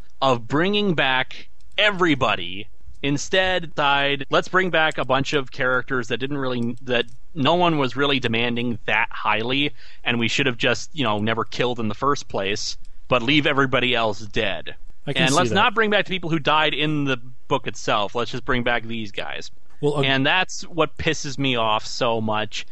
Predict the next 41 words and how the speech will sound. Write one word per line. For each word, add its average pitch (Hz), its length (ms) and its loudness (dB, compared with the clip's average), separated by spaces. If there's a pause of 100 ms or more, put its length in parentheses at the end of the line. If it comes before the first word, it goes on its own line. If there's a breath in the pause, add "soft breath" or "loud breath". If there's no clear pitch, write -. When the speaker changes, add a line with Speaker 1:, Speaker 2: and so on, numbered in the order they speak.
(180 soft breath)
Speaker 1:
is 123 140 0
that 120 160 4
it 113 80 2
did 131 160 0
not 139 240 2
fulfill 127 520 0
its - 260 -4
full 127 400 0
potential 120 560 -2
as 107 120 -2
a 107 60 -4
story. 110 560 -2 (440 soft breath)
That 120 140 2
should 156 180 2
have, 151 200 2
it 156 140 0
should 233 160 4
have 220 100 6
embraced 147 500 2
life. 110 220 0
If 151 220 -4
death 214 300 2
really 165 420 -2
is 147 100 0
going 147 280 0
to 127 100 0
have, 131 640 0
i-, 170 60 2
if 165 240 0 (100)
they 170 180 2
were, 170 240 4
they, 143 300 2
they're 139 240 2
saying 143 260 2
"fo 135 160 0
serious" 123 540 -2
this 117 160 -4
time, 104 460 -2
dead 113 260 0
means 104 300 -4
dead. 101 440 -2